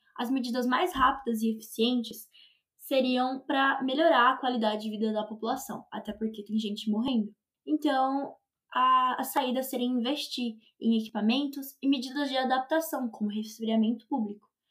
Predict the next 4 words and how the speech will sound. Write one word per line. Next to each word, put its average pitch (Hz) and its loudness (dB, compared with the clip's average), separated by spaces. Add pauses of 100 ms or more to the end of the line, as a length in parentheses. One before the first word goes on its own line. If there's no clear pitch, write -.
(260)
ou 214 2
uma 220 6
eletricidade 214 -2
ininterrupta, 220 -6